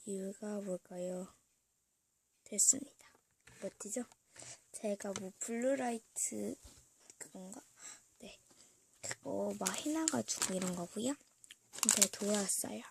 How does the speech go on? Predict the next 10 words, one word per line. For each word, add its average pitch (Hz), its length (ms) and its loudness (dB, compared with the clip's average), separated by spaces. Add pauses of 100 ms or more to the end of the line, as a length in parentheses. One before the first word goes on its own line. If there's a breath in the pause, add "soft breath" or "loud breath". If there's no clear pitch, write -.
(180)
<laughs> 294 480 -4 (640)
이렇게 - 140 -4
밝아졌고요. 185 920 0 (960)
네, 214 140 -4
불도 208 280 -4
켰습니다. 240 560 4 (680)
방금 214 240 4
씻고 - 340 2
왔어요. 214 640 6 (1000)
숙제하면서 254 580 6